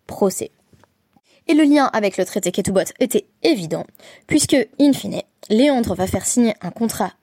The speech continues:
à son beau-père. Il s'agit en réalité d'une promesse de, euh, marier sa fille, dont Léandre était pris, avec ce dernier. Dandin, le juge,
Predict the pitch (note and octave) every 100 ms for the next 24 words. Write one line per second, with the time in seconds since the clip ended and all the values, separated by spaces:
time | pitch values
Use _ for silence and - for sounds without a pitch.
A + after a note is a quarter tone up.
0 | - C4+ - F#3+ D#3+ D3 E3+ C4 E4 _
1 | - - - C4+ B3 G#3+ G3+ G3+ E3 E3+
2 | F#3 D4+ C#4+ - - - F#3 D#3 C4+ -
3 | - - - - G#3+ A3+ E4 _ _ _
4 | _ - G3 E3+ E3 G3+ G3 B3+ B3+ A#3+
5 | A3 - F3+ - - - A#4 - F#3 F3
6 | E3+ G3 F3 E3 - F3+ - - A#3 _
7 | - F#3 B3 - A3+ F3+ E3+ _ _ _
8 | _ _ _ _ _ _ _ _ A#3 C#4+
9 | D#4 D4 B3+ B3+ A#3+ B3 A#3 F#3+